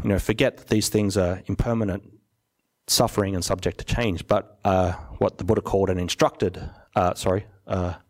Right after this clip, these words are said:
you know, a, a, a, a no-, a noble disciple of the Buddha, basically somebody that's enlightened, when they experience the eight worldly conditions, they remember and they know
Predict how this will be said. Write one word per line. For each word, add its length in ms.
you 100
know, 120
a, 120
a, 60
a, 720
a 60
no-, 280
a 100
noble 320
disciple 460
of 80
the 100
Buddha, 380
basically 480
somebody 300
that's 220
enlightened, 640
when 520
they 260
experience 960
the 480
eight 200
worldly 320
conditions, 880
they 340
remember 580
and 200
they 100
know 480